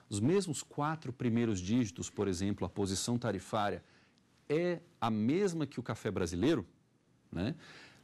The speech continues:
Lembra, é importante a gente verificar que não é um fator decisivo, são fatores indicativos, né? A diferença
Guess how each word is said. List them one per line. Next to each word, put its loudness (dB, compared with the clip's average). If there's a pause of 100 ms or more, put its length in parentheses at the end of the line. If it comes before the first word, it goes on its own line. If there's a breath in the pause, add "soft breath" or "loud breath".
Lembra, 0 (500)
é 0
importante -2
a 2
gente 0
verificar -2
que -6
não 4
é 0
um -2
fator -4
decisivo, 0
são -2
fatores -2
indicativos, -2 (360 soft breath)
né? 0
A 0
diferença 0